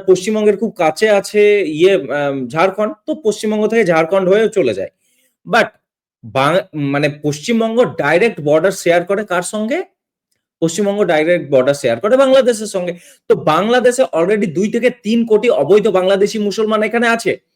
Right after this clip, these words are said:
এবং আমরা বলেছিলাম যে মোদি এদেরকে বের করবেই, কোনো উপায় নেই। সেই কথাটাও বলেছিলাম, অনেকে হাসছিল। তো এবার দেখুন যে বিহারে ডাইরেক্ট কোনো বর্ডার নেই বাংলাদেশের সঙ্গে, তাও বাহান্ন লক্ষ, বাহান্ন লক্ষ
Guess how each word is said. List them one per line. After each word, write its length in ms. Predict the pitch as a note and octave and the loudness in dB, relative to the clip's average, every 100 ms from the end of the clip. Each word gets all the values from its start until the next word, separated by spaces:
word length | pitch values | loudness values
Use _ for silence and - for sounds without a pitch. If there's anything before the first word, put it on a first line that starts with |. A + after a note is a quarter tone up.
| _ - | _ -2
এবং 180 | G3 A3 | 0 2
আমরা 220 | F#3+ G#3 | 0 0
বলেছিলাম 580 | F#3 F3+ A3 G#3+ G#3+ A3+ | 2 2 2 0 -4 -4
যে 100 | G#3+ | -2
মোদি 340 | F#3+ F#3 A3 G#3 | 0 0 2 4
এদেরকে 280 | G3+ G#3 | 4 2
বের 320 | F#3 E3 F#3+ F#3+ | 2 2 0 2
করবেই, 400 | G#3 G#3+ A#3+ G#3 | 2 4 4 2
কোনো 220 | F#3 G3 | 0 -2
উপায় 280 | F#3 A#3+ A3+ | 0 0 0
নেই। 240 | F#3+ G#2 _ _ _ _ _ | -2 -6 _ _ _ _ _
সেই 180 | - A3 | -2 2
কথাটাও 340 | A3+ G3+ A#3 A3 | 2 2 2 4
বলেছিলাম, 500 | G3+ A3+ A#3 B3+ A#3 | 4 2 2 0 0
অনেকে 220 | G3+ G3 | -2 -2
হাসছিল। 500 | F#3+ G#3 - F#3+ A#2 - _ _ _ - | -2 -4 -2 -2 -2 -4 _ _ _ 0
তো 60 | |
এবার 240 | G3+ A3+ G3+ | 4 4 4
দেখুন 460 | B3 B3+ A3+ - - _ _ _ C3 | 2 2 0 -2 -12 _ _ _ 0
যে 400 | F#3+ B3 C4 B3+ _ _ | 4 6 4 0 _ _
বিহারে 720 | A#2+ A#2+ G3 G#3+ A3 A3+ B3 A#3 | -10 -2 0 0 0 0 2 0
ডাইরেক্ট 580 | E3 E3 F#3 A3+ A3+ | 0 0 0 -2 -4
কোনো 240 | - G#3 G#3+ | -8 -8 -6
বর্ডার 400 | F3 F3+ G3+ G3 | -4 -4 -4 -6
নেই 200 | G3+ G3+ | -6 -8
বাংলাদেশের 560 | F3 F3+ F#3+ F#3+ F#3 | -6 -8 -8 -8 -10
সঙ্গে, 320 | F#3 F#3 F#3+ G3+ | -12 -12 -10 -10
তাও 420 | - F3+ F#3+ G3+ | -8 -6 -4 -4
বাহান্ন 880 | D3 E3 E3 G3 G#3 G#3 G#3 A3 G#3+ | -4 -6 -6 -6 -6 -8 -8 -8 -8
লক্ষ, 680 | E3+ D#3 A3 B3 - - G#3 A#2+ - _ _ C3 | -8 -4 -4 -4 -10 -8 -6 -6 -12 _ _ -8
বাহান্ন 480 | C#3+ F3+ G3 G#3 | -6 -6 -8 -6
লক্ষ 380 | G3 E3 D#3+ - | -6 -6 -8 -6